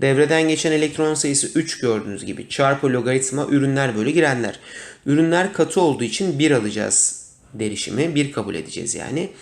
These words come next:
Etkisiz kalması için. İki molar da girenlerdir. Onu da bölü iki yazacağız o zaman arkadaşlar.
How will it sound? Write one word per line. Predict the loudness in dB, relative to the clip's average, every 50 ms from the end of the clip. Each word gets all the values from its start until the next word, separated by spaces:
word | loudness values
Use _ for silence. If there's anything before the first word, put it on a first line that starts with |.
| -16 -16 -16 -4 -4
Etkisiz | -4 -4 0 0 2 2 2 2
kalması | 0 0 -2 -2 -2 -2 -2 -2 -2
için. | -2 -4 -4 -2 -2 -4 -4 -10 -16 -18 -20 -20 -20 -12 _ -10
İki | -4 0 2 4
molar | 4 4 4 2 2 0 0 0
da |
girenlerdir. | 2 2 2 4 4 2 2 0 0 0 0 -2 -2 -2 -2 -2
Onu | -2 -2 0 0
da | 0 0 0
bölü | 0 0 0
iki | -2 -2 0 2 2
yazacağız | 2 2 0 -2 -6 -6 -8
o | -8
zaman | -10 -10 -10 -10 -12
arkadaşlar. | -14 -16 -18 -18 -18 -16 -14 -14 -14 -14 -14